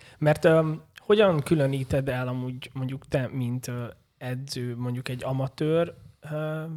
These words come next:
versenynaptára felkészülést, meg egy profira? Beszélj már először az amatőrről.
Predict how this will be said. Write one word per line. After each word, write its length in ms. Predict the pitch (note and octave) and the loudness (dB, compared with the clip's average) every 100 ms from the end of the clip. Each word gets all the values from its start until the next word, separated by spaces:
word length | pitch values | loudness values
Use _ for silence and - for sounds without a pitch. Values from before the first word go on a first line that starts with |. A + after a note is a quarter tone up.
| D3+ D3 | -12 -6
versenynaptára 1040 | C#3+ C#3 - E3 D#3+ D3+ - E3+ E3 E3+ | -4 -4 -4 -4 -4 -4 -2 0 0 -4
felkészülést, 880 | D#3 E3+ E3 - F3 - F#3 F3+ - | -4 -4 -6 -4 -4 -4 -6 -6 -6
meg 160 | D#3 D3+ | -6 -6
egy 120 | C#3+ - | -8 -2
profira? 360 | C3 - B2 | -4 -2 -6
Beszélj 340 | C#3+ D#3+ - A#2 | -2 -2 -2 -4
már 140 | A2 | -4
először 280 | A#2 A#2+ B2 | -6 -8 -8
az 100 | - | -8
amatőrről. 840 | A#2+ A#2 - B2 A2+ B2 A2+ A2+ | -6 -6 -6 -8 -8 -8 -8 -8